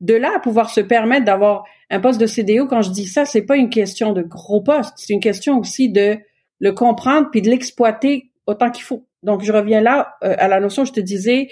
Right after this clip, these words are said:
moi, quand j'ai fait, euh, j'ai eu mon offre, j'ai fait une proposition contractuelle sur plusieurs années,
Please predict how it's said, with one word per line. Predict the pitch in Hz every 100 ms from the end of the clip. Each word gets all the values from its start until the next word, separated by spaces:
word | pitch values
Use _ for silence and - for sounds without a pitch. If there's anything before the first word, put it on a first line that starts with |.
| - - - -
moi, | 214
quand | 247
j'ai | 226
fait, | 220 - 247 247 202
euh, |
j'ai | 185 202
eu | 226
mon | 226 190
offre, | 208 269 233
j'ai | 190
fait | 185
une | 226
proposition | 214 214 214 196 185 220
contractuelle | 220 233 247 240 - 220 220 208
sur | - 190
plusieurs | 202 202 190
années, | 180 185 226 285 311